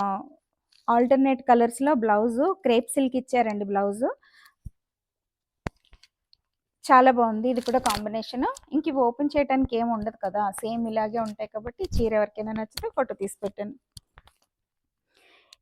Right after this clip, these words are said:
ఇంకా ఇది, ఆ, చందేరి అండి,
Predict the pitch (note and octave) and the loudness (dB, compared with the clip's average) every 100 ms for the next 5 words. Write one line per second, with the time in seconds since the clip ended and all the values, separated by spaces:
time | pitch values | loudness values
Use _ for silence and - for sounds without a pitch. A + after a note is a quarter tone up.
0 | - C4 C4+ E4+ F#4+ D#4+ F#3+ - _ - | 0 0 4 4 6 6 4 -2 _ -20
1 | - B3 C4+ D#4 F4+ F3+ F#3 _ _ _ | -6 0 2 2 0 -2 -8 _ _ _
2 | _ _ _ _ _ _ - A3 A3+ G#3+ | _ _ _ _ _ _ -2 0 2 2
3 | A#3 B3+ B3+ D#4 D#4+ C4+ G#3 G#3+ | 4 4 6 6 6 4 2 2